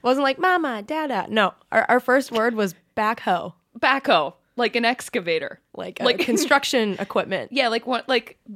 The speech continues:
Speaker 2: a thing that no one knows the word for.
Speaker 1: <laughs>
Speaker 2: That, that was both of our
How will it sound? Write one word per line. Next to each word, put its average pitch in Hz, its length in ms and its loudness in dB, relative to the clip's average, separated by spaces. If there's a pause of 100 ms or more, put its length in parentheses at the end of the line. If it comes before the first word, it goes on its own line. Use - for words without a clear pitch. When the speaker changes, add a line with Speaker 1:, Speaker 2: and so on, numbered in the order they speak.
(300)
Speaker 2:
a 247 100 0
thing 294 360 0
that 226 140 -2
no 254 160 2
one 262 180 0
knows 240 240 0
the 220 120 -2
word 226 320 0
for. 185 400 0
Speaker 1:
<laughs> - 60 0 (600)
Speaker 2:
That, 277 420 0 (220)
that - 220 0
was - 240 2
both 220 320 -2
of 262 180 0
our 254 200 2